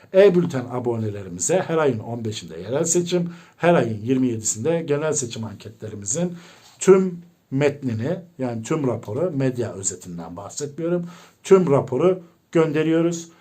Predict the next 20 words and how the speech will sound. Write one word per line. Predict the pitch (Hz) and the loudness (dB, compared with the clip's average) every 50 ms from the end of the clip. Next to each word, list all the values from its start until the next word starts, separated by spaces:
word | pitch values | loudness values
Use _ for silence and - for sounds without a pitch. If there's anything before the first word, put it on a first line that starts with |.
| _ _ _ _ _ | _ _ _ _ _
Katıl | - 185 196 185 170 147 131 131 | 0 2 2 2 0 0 0 0
üyesiyseniz | 143 127 123 120 113 - - 175 175 175 - 170 170 170 170 170 170 - - - | 0 0 0 0 0 -2 -4 -4 -4 -2 0 0 0 0 0 -2 -2 -6 -10 -6
avrasya | - 147 151 156 156 143 143 - 131 120 | -2 0 2 4 2 2 2 0 -2 -2
araştırma | 117 113 113 110 - 113 107 110 127 | -2 -4 -8 -8 -8 -8 -8 -8 -4
et | 147 131 127 - - | -4 -6 -6 -4 -6
gmail | 151 143 135 123 110 107 | -4 -2 -2 -2 -2 -4
nokta | 101 95 - - 98 - | -8 -12 -14 -16 -16 -10
com'a | - 123 135 156 170 170 170 - - - - _ _ | -8 -6 -4 -2 -2 -4 -6 -10 -16 -20 -20 _ _
katıl | - - 180 175 170 143 123 131 | 0 0 0 2 2 0 -2 -2
üyesiyim | 131 120 120 113 113 - - 113 110 95 95 101 | -2 -2 -2 -2 -2 -6 -6 -8 -10 -10 -8 -4
diye | 120 151 170 175 170 175 - - _ _ _ _ _ - | 0 0 2 2 0 -2 -8 -18 _ _ _ _ _ -4
bir | 165 160 160 156 - | -4 -2 -2 -4 -8
mail | 139 131 135 156 165 160 151 - | -8 -6 0 0 2 2 2 0
atmanız | - - 110 - - 113 120 147 151 147 139 | -2 -8 -12 -10 -10 -8 -6 -4 -4 -2 -2
yeterli. | 120 113 113 - 85 82 76 76 | -2 -2 -4 -10 -14 -14 -16 -16
avrasya | - - 143 143 143 135 117 110 - - - - | -10 -2 0 2 2 2 0 -4 -8 -12 -12 -12
araştırma | 113 117 120 113 - - - 123 131 147 147 160 160 - | -10 -10 -8 -8 -8 -8 -8 -6 -4 -4 -6 -6 -8 -8
et | 151 135 - - - | -8 -8 -8 -8 -8
gmail | - 135 120 110 95 87 | -8 -8 -6 -6 -8 -10
nokta | 87 87 90 - _ 151 151 151 | -12 -14 -18 -10 _ -6 -6 -6